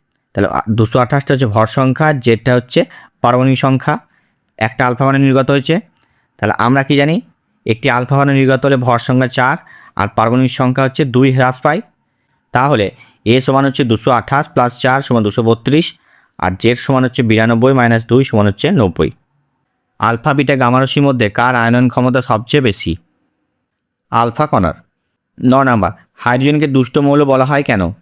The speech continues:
এতটা লিখবে। নিম্নলিখিত মৌলগুলির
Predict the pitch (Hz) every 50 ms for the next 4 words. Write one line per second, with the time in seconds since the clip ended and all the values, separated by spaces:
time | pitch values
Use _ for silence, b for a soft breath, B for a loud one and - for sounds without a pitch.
0 | _ _ _ _ _ _ _ _ _ _ _ _ _ _ _ _ _ _ _ _
1 | _ - - 110 - 131 135 135 135 131 143 143 147 165 _ _ _ _ _ _
2 | _ _ _ _ _ _ _ _ _ _ _ _ _ _ _ _ _ _ _ _
3 | _ _ _ _ _ _ _ _ _ _ _ _ _ _ _ _ _ - 131 131
4 | 135 143 147 151 151 147 147 151 156 151 139 139 139 147 147 147 131 104 101 101
5 | 107